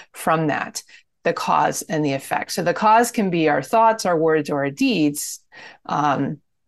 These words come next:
and even our deeds, you know, and our words usually come from thoughts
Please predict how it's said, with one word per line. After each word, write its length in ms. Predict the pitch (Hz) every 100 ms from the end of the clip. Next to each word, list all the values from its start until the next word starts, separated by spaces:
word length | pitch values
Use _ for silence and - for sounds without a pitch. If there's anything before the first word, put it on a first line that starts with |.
| _ -
and 180 | 165 165
even 200 | 165 156
our 140 | 139
deeds, 520 | 151 156 151 - - -
you 140 | 160
know, 120 | 143
and 120 | 131
our 100 | 139
words 300 | 143 151 147
usually 260 | 147 147 147
come 260 | 143 170 147
from 200 | 135 143
thoughts 480 | 143 139 - -